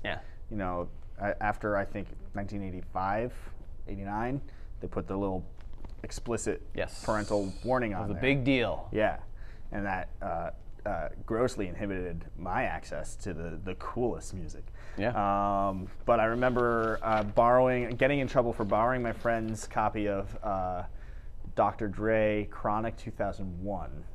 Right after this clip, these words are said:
Speaker 1: I've
Speaker 2: and,
Speaker 1: heard this
Speaker 2: and,
Speaker 1: one.
Speaker 2: and burning it onto a tape cassette. I got in very big trouble.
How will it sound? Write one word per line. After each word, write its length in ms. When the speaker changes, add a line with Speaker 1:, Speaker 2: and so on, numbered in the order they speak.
Speaker 1:
I've 100
Speaker 2:
and, 80
Speaker 1:
heard 140
this 120
Speaker 2:
and, 80
Speaker 1:
one. 220
Speaker 2:
and 180
burning 300
it 100
onto 360
a 80
tape 360
cassette. 540
I 40
got 160
in 140
very 180
big 180
trouble. 300